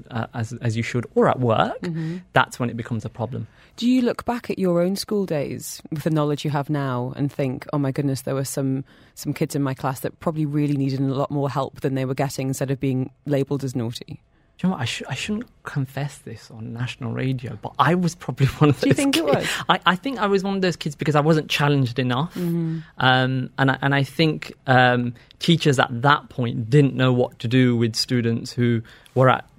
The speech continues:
Speaker 1: different levels. And
Speaker 2: Yeah.
Speaker 1: I'm not saying I was higher, at a higher level than anybody else,
Speaker 2: I
Speaker 1: but
Speaker 2: mean, I,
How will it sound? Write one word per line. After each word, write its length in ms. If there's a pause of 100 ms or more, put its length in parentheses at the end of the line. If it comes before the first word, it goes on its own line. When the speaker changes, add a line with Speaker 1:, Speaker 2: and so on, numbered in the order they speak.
(160)
Speaker 1:
different 400
levels. 420
And 100
Speaker 2:
Yeah. 100
Speaker 1:
I'm 80
not 80
saying 180
I 40
was 100
higher, 380 (100)
at 120
a 40
higher 240
level 200
than 140
anybody 380
else, 240
Speaker 2:
I 40
Speaker 1:
but 120
Speaker 2:
mean, 140
I, 100